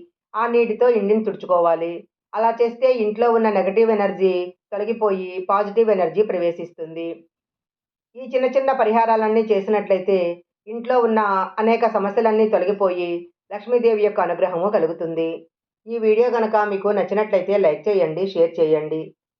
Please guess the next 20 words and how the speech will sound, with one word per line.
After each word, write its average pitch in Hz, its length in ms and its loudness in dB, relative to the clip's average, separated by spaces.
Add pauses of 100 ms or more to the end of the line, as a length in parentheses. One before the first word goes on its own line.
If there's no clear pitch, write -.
(100)
ఇలాంటి 214 240 -4
మరిన్ని 226 420 2
వీడియోల 214 360 4
కోసం 185 400 0 (300)
మా 220 120 -6
ఛానల్ 208 440 -4
సబ్స్క్రైబ్ 196 400 -4
చేసుకోండి. 165 540 -4 (580)
పక్కనే 233 360 -4
ఉన్న 233 220 2
బెల్ 185 280 2
ఐకాన్ని 214 360 0
యాక్టివేషన్ 208 540 2
చేసుకుంటే 180 500 -4 (720)
మేము 226 180 -6
పెట్టే 226 300 0
వీడియోలన్నీ 196 600 2
కూడా 185 260 0
మీకు 180 320 -2 (200)
ముందుగానే 202 500 0